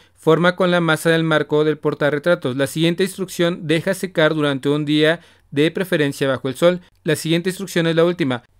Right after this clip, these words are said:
Pega el cartón al portarretratos únicamente por tres lados, para que puedas meter la fotografía.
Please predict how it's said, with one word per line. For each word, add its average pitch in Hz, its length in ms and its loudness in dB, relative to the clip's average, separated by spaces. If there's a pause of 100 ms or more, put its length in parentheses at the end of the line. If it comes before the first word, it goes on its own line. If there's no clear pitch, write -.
(120)
Pega 160 320 6
el 175 60 2
cartón 160 400 2
al 165 100 2
portarretratos 175 920 0
únicamente 156 580 0
por 127 220 -4
tres 131 220 -2
lados, 151 380 2 (220)
para 147 220 4
que 151 120 -2
puedas 160 380 2
meter 170 300 0
la 139 100 0
fotografía. 139 640 -2